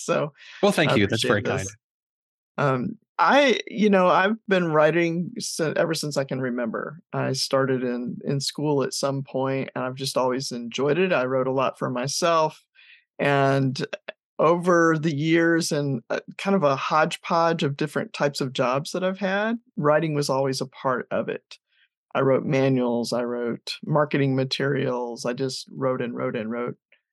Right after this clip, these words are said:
Speaker 1: and wrote. Never really considered myself a writer, although I would have loved to have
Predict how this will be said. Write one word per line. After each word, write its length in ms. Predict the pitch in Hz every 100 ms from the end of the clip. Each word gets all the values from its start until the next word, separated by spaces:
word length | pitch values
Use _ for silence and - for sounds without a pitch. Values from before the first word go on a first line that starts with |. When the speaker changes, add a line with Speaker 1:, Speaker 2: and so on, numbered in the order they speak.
| _ _ _
Speaker 1:
and 300 | 120 123 131
wrote. 320 | 185 180 131
Never 260 | 165 170 175
really 240 | 170 160
considered 520 | - 143 - 156 151
myself 400 | 135 135 - 143
a 40 | 151
writer, 400 | 131 139 135 120
although 300 | 131 135 127
I 100 | 123
would 200 | 127 127
have 140 | 120 _ _ _
loved 480 | 208 139 139 135 -
to 120 | - 139
have 240 | 135 -